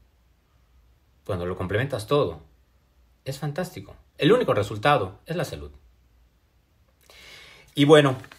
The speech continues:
y de allá al final van a ver que tienen el total.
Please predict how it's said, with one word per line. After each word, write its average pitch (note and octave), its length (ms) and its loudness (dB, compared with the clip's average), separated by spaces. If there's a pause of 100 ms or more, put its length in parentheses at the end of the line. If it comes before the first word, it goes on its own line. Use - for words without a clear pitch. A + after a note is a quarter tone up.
(120)
y D#3 160 2
de D3 60 10
allá E3 420 6 (160)
al E3 140 4
final F3 500 4 (140)
van D3 220 2
a C#3+ 60 4
ver D3 200 6
que C3+ 80 2
tienen D3 320 4
el A#2+ 120 2
total. C3+ 540 2